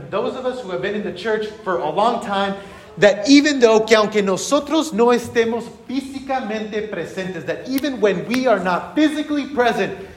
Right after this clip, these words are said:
God is present in His church through His Holy Spirit. Dios está presente por medio de su Espíritu Santo. Oh, it's so tempting. Es una tentación para nosotros, for us to think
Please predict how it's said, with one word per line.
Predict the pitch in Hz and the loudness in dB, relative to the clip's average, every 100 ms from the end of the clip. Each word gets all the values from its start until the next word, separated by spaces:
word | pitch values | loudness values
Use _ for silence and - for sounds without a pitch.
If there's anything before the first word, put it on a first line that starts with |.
| - - | -20 0
God | - 269 285 285 | 6 6 8 6
is | 214 208 | 4 -2
present | - 247 208 233 - | 4 6 6 0 0
in | 302 311 | 4 6
His | 320 302 | 6 4
church | 233 226 | 2 2
through | - 233 | 0 4
His | 226 220 | 4 4
Holy | 196 185 | 2 0
Spirit. | - 175 135 123 139 | -2 -2 -2 -4 -2
Dios | 214 320 302 | 4 4 4
está | 214 208 190 | 2 2 4
presente | 196 - 262 277 277 294 - - - - - | -2 -2 -4 -4 0 -2 -2 -10 -18 -20 -4
por | 226 208 | 2 4
medio | 247 311 320 | 8 8 6
de | 254 | 4
su | 226 | 2
Espíritu | 220 214 277 294 269 | 0 2 2 2 0
Santo. | 190 156 139 107 - _ _ _ _ - - _ _ _ _ _ _ _ _ _ _ _ _ _ _ _ _ 139 | -2 -6 -8 -12 -14 _ _ _ _ -20 -20 _ _ _ _ _ _ _ _ _ _ _ _ _ _ _ _ -14
Oh, | 127 | -12
it's | 120 | -10
so | 226 | -12
tempting. | - - 196 - - _ _ _ _ _ _ _ _ _ _ 156 | -12 -12 -12 -14 -20 _ _ _ _ _ _ _ _ _ _ -10
Es | 147 - - _ _ - | -10 -10 -14 _ _ -8
una | 190 214 | -6 -4
tentación | 196 147 123 - 196 175 - | -4 -6 -6 -4 -4 -2 -2
para | 131 | -2
nosotros, | 127 120 196 202 123 - | -4 -6 -6 -6 -8 -8
for | 131 - | -10 -6
us | 208 143 | -6 -6
to | - | -12
think | 127 240 247 - - | 0 2 2 -2 -14